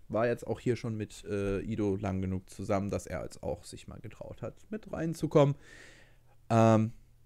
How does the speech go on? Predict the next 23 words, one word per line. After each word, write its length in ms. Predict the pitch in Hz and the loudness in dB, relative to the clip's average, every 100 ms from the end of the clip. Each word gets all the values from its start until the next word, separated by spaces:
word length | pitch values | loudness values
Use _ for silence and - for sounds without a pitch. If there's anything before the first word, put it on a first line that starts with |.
| - | 0
und 140 | 110 | 4
ja, 400 | 101 107 160 170 - | 8 10 10 8 2
er 180 | 110 | 2
ist 60 | 110 | 4
ein 80 | 104 | 4
Kerl. 340 | 107 135 208 - - - - - | 6 6 4 -2 -20 -20 -20 -4
Also 200 | 113 113 | 2 2
für 100 | 117 | 4
diejenigen, 540 | 117 120 123 123 127 117 | 2 4 4 4 2 0
die 80 | 120 | 0
das 180 | 113 | 0
stört, 480 | - 120 131 180 - - - - - | 4 8 8 8 0 -18 -20 -20 2
dass 360 | 113 110 - - | 6 6 4 -2
hier 300 | 117 120 110 | 2 4 4
ein 120 | 113 | 0
Kerl 300 | 117 107 120 | 2 4 6
sitzt 420 | 139 156 - - - | 6 4 2 -8 -2
und 260 | 117 117 | -2 0
mit 180 | 113 - | -4 -2
einem 240 | 101 98 | -4 -4
Kerl 300 | - 104 104 | 0 4 4
zusammen 420 | - 95 101 120 127 | 2 4 4 4 2
ist, 400 | 147 160 - | 0 0 -6